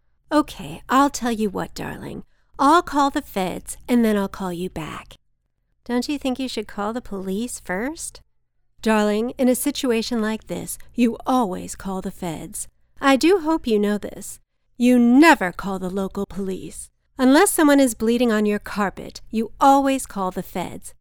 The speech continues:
Good to know. Fifteen minutes later. Well, the feds weren't interested. They said, "Don't worry, they're probably just getting ready for a big party." And I said,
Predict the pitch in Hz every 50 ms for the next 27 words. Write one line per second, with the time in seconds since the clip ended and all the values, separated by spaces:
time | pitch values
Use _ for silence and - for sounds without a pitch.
0 | _ _ _ _ _ _ _ _ _ _ - 226 208 196 208 196 196 - - 226
1 | 214 208 190 160 - - 156 196 - _ _ _ _ _ _ _ _ _ _ _
2 | _ _ _ _ _ _ _ - - 311 302 - - - 254 233 220 202 190 196
3 | 185 - - - 175 165 156 - 180 175 - - _ _ _ _ _ _ _ _
4 | _ _ _ _ _ _ _ _ _ _ _ - 214 208 202 202 202 208 220 208
5 | - - 233 220 214 - - 208 196 202 - - 190 185 - - 185 175 - -
6 | 175 165 175 - - _ _ _ _ _ _ - - 220 202 - 220 220 214 190
7 | 240 - _ _ _ _ _ - - 220 226 247 262 240 240 208 196 190 180 180
8 | 180 190 - _ _ _ - - 208 202 - - 226 233 247 262 269 262 - 247
9 | 240 - - 226 214 214 226 208 202 190 196 196 - - 202 196 196 185 - 196
10 | 185 - - - 196 196 185 180 170 - - - 202 _ _ _ _ _ _ _
11 | _ - - 196 190 180 170 156 - - 160 156 - -